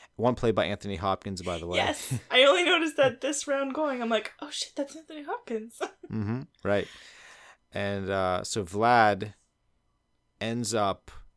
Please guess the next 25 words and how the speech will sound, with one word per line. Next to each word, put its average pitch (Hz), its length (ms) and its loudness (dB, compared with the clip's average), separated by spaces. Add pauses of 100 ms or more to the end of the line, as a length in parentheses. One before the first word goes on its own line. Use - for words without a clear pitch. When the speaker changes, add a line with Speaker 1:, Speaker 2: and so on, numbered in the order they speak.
(120)
Speaker 1:
taking 120 300 -4
his 104 160 0
sword 98 680 2 (800)
and 90 280 -8 (180)
just - 300 -4
stabbing 107 580 2
it. - 320 -12 (880)
Speaker 2:
Stabbing 190 480 -4
Speaker 1:
Right. 180 80 -16
Speaker 2:
the 180 100 -10
altar. 175 500 -12 (320)
Speaker 1:
Right. 92 340 -6 (240)
And 92 380 -6
it 87 140 -10
bleeds, 107 720 -4 (720)
and 98 220 -6
he 101 120 -6
essentially 107 500 -2
re-, 98 180 -6 (200)
uh, 92 240 -6
denounces, 107 880 -2
uh, 80 340 -6 (420)
Christianity 117 1120 -2
and 95 420 -6
embraces, 92 1000 -4